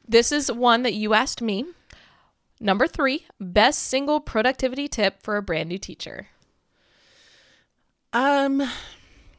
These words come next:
Speaker 2: I think my productivity tip is going to be to really structure your time at school. So
Speaker 1: Mm.
Speaker 2: the times that you are there at school have a purpose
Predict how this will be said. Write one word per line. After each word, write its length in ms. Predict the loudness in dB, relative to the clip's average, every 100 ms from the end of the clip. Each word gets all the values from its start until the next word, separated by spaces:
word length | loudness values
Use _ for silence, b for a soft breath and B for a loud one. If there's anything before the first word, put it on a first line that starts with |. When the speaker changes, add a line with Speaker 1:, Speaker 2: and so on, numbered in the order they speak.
| B B _ -8
Speaker 2:
I 80 | -4
think 260 | -2 -4 -4
my 360 | -2 2 4 2
productivity 640 | -2 -6 -6 -8 -8 -8
tip 280 | -6 -6 -6
is 220 | -4 -4
going 260 | -4 -6 -6
to 140 | -8 -10
be 520 | -6 -6 -6 -8 -12 _ _ _ _ -8
to 140 | -4
really 440 | -4 -4 -2 -2 -2
structure 720 | -4 -2 -2 -2 -2 -2 -2
your 460 | -6 -6 -2 -2
time 520 | -2 -6 -2 0 -2 -4
at 180 | -8 -8
school. 520 | -8 -4 -4 -6 -12 -18 B B B B
So 340 | -4 -2 0
Speaker 1:
Mm. 80 | -2
Speaker 2:
the 100 | -4
times 540 | -4 0 2 4 2
that 180 | 0 -4
you 220 | -2 2
are 120 | 4
there 380 | 2 0 0 0
at 220 | 0 -2
school 500 | -6 -4 0 2 0
have 260 | -4 -4 -4
a 60 | -4
purpose 920 | -8 -4 -2 -2 -2 -2 -6 -10